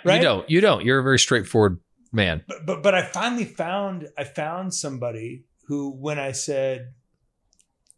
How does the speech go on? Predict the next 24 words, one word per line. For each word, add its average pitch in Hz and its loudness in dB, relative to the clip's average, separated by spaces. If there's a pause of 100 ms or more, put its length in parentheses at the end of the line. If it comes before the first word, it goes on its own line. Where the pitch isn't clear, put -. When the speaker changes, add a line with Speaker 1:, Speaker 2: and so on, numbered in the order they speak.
(160)
Speaker 1:
she - 0
asked 147 -2
me, 135 -6 (680)
"What 170 0
do - 4
you 160 0
wanna 139 -4
do 127 -6
with 120 -6
your 123 -10
life?" 110 -10 (380)
I 139 -8
said, 143 -10
"Maybe 170 -4
an 147 -12
M 147 -10
B 143 -6
A 180 -4
or 185 -2
something. 160 -6
I - -2
don't 143 -8
know. 143 -8
Maybe 151 -10